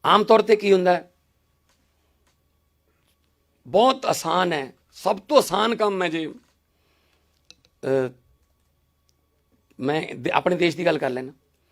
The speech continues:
ਆਪਣੇ ਦੇਸ਼ 'ਚ ਸਭ ਤੋਂ ਆਸਾਨ ਕੰਮ ਇਹ ਹੈ ਕਿ ਪੁਲਿਸ ਨੂੰ ਬਦਨਾਮ ਕਰ ਦਿਓ। ਬੜੀ ਸਭ, ਸਭ ਤੋਂ ਸੌਖਾ ਕੰਮ ਇਹੀ ਹੈ ਬਸ। ਪੁਲਿਸ ਕੀ ਕਰ ਰਹੀ ਸੀ ਬਈ? ਕਿਤੇ ਕੋਈ ਝਗੜਾ ਹੋ ਗਿਆ ਸੱਸ ਨੂੰਹ ਦਾ, ਉੱਥੇ ਕੋਈ ਪਤੀਲੇ,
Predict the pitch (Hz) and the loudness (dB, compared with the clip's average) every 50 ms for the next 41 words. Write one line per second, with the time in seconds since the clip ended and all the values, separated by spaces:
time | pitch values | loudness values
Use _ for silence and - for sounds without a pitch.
0 | _ _ _ _ _ _ - 170 165 190 190 190 170 190 185 180 - - - 180 | _ _ _ _ _ _ -12 -10 -6 -4 -2 0 0 0 -2 -2 -2 -2 -2 -2
1 | 165 170 - 202 170 175 165 160 156 160 156 156 156 147 151 156 147 151 170 _ | -2 -2 -6 -6 -4 -6 -6 -8 -8 -8 -8 -6 -6 -6 -6 -6 -8 -8 -10 _
2 | _ _ _ _ _ _ _ _ _ _ _ _ _ _ _ _ _ _ _ _ | _ _ _ _ _ _ _ _ _ _ _ _ _ _ _ _ _ _ _ _
3 | _ _ _ _ _ _ _ _ _ _ _ _ _ _ _ _ _ - 156 - | _ _ _ _ _ _ _ _ _ _ _ _ _ _ _ _ _ -18 -6 -2
4 | 180 180 160 - 160 160 147 143 135 120 107 - - 85 - _ _ _ _ _ | -2 0 0 -2 -4 -4 -4 -4 -4 -6 -8 -10 -14 -20 -20 _ _ _ _ _
5 | _ _ _ _ _ _ _ _ _ - 127 139 196 208 233 240 240 233 226 - | _ _ _ _ _ _ _ _ _ -4 2 4 4 4 4 2 -2 -4 -6 -6
6 | - - - - 185 226 262 302 247 240 233 233 240 - 233 226 226 226 220 202 | -8 -8 -4 -2 -2 -2 0 0 2 2 2 4 2 2 2 2 2 2 2 2
7 | 151 196 196 165 - - - - _ _ _ _ _ _ _ _ _ _ _ _ | 2 2 -2 -4 -4 -6 -10 -14 _ _ _ _ _ _ _ _ _ _ _ _
8 | _ _ _ - 196 220 - - - 185 151 135 110 104 101 98 - - - - | _ _ _ 2 4 4 4 2 -2 -4 -2 -2 -4 -4 -8 -12 -12 -14 -16 -18
9 | _ _ _ _ _ _ _ _ _ - 170 165 170 185 180 180 175 180 - 180 | _ _ _ _ _ _ _ _ _ -10 -6 -2 -2 0 0 0 -2 0 0 0
10 | 156 156 160 160 143 143 147 147 156 147 147 147 _ _ _ _ _ _ _ _ | 2 2 2 0 0 -2 -6 -8 -10 -12 -14 -18 _ _ _ _ _ _ _ _
11 | _ _ _ _ - - 135 135 135 - - 143 139 147 160 160 151 135 143 _ | _ _ _ _ -10 -6 -4 -4 -4 -4 -4 -4 -2 -4 -4 -6 -8 -12 -14 _
12 | _ _ _ _ _ _ _ _ _ _ _ _ _ _ _ - 156 165 160 - | _ _ _ _ _ _ _ _ _ _ _ _ _ _ _ -10 -8 -8 -6 -4
13 | 170 165 165 - 160 160 147 147 - _ _ _ _ _ _ _ _ _ _ _ | -6 -4 -4 -2 -2 -4 -4 -6 -10 _ _ _ _ _ _ _ _ _ _ _
14 | _ _ _ _ _ _ _ _ _ _ _ - 147 139 170 170 156 160 160 165 | _ _ _ _ _ _ _ _ _ _ _ -6 -4 -2 -4 -4 -4 -2 0 0
15 | 165 156 143 143 | 2 2 0 -2